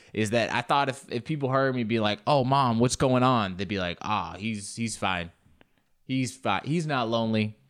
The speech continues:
<laughs> He's, he's not sad." But I was, you know, rocking out to some Jack's Mannequin,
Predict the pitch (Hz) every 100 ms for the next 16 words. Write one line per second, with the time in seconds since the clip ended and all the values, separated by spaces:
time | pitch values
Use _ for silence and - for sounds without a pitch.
0 | _ - 123 165 165 - - - - -
1 | 226 202 185 151 139 - - - 147 143
2 | 143 135 - - - _ _ _ _ _
3 | 131 135 120 107 92 - - - 85 82
4 | 101 110 113 127 117 73 50 50 - -
5 | _ _ - 98 98 104 135 - _ _
6 | - 98 104 107 104 107 107 104 87 110
7 | 113 - - 120 123 131 143 135